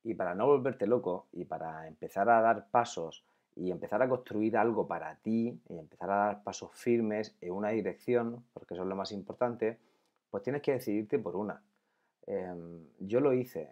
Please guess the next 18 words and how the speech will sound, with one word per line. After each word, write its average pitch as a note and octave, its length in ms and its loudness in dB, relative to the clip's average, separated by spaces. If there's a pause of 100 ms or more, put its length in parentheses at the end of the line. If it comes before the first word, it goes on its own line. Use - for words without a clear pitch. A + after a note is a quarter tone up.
yo G2+ 320 4
estudié, G#2+ 500 2
eh, G2 960 2 (160)
trading B2 640 4 (380)
de, F#2 420 -2
sobre F2 200 -2
acciones A2 340 -6
americanas, A#2+ 680 0 (440)
seguí G2 420 -2
a G2+ 60 6
un F#2+ 140 -2
trader, C#3+ 560 2 (100)
eh, E2+ 160 -10
luego G2 240 2
he - 20 -2
seguido F#2 320 -2
a G#2 60 6
otros C#3 420 2